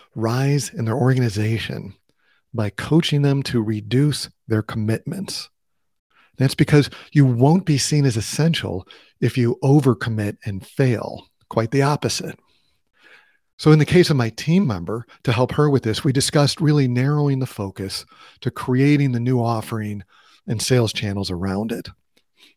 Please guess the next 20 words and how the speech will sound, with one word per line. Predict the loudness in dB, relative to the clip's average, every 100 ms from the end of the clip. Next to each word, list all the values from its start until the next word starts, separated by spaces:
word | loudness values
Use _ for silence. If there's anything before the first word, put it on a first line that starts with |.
| _
This | -4 -2
seemed | 0 2
to |
be | 2
something | 2 0 0 0 -2 -2
that | -2 -2 -4 -6
she | -2
had | 0
a | -2
fairly | -2 2 4 4
unique | 2 0 -2
ability | -2 -2 0 -2
in | -4
my | -6
organization | -4 -4 -4 -6 -6 -6 -6 -6
to | -6
do | -4 -2 0 0 -4 _ _ _ _ _ _
and | 6 8 8 4 -2 -10 _ _ _
would | 2 2
have | 4 2 0